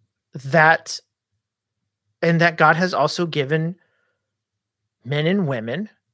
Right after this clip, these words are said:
husbands, wives, mothers, fathers, different spheres in which they also must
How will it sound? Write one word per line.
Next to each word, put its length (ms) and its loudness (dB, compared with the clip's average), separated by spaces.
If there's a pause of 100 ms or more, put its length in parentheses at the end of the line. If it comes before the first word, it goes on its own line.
(280)
husbands, 580 -4
wives, 760 -6 (260)
mothers, 440 0
fathers, 680 -4 (760)
different 500 0
spheres 520 -2
in 120 -2
which 260 -2
they 180 -2
also 480 2
must 500 0